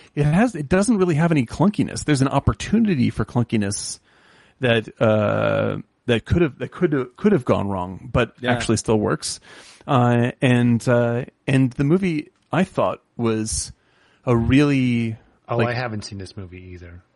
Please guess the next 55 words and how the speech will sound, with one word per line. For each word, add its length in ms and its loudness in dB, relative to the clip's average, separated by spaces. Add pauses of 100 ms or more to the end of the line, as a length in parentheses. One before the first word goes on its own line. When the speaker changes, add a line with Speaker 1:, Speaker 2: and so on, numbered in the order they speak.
(140)
Speaker 1:
It's, 180 -2
Speaker 3:
But 160 -2
Speaker 1:
it's, 100 -2
Speaker 3:
I 60 -6
really 260 -4
wanna 220 -8
see 220 -14
it, 160 -14
Speaker 2:
It's 80 -12
a 40 -6
Speaker 3:
actually. 180 -6
Speaker 2:
good 120 -4
Speaker 1:
yeah, 60 -14
Speaker 2:
film. 120 -10 (200)
Speaker 1:
it's, 80 -20
it's 160 -16
very, 320 0
very 180 2
good. 260 -8
It's 140 -20
very 200 2
good. 260 -12 (400)
The, 220 2
uh, 80 0
the, 220 -2
the 160 -8
key 200 -4
guy 220 2
playing 340 2
Richard 240 -2
Jewell 320 2
is, 340 2
I've 140 -4
seen 120 2
him 80 2
in 120 0
one 120 4
other 160 -2
thing 200 -2
he 60 2
was 100 2
very 160 2
good 120 0
in 200 -2
called 260 -2
Blackbird 500 -4
for 380 -4 (320)
Apple. 400 -6 (580)
And, 480 0
uh, 280 0 (320)
and 340 0
what's 280 0
really 200 2
great 240 0
is 120 -6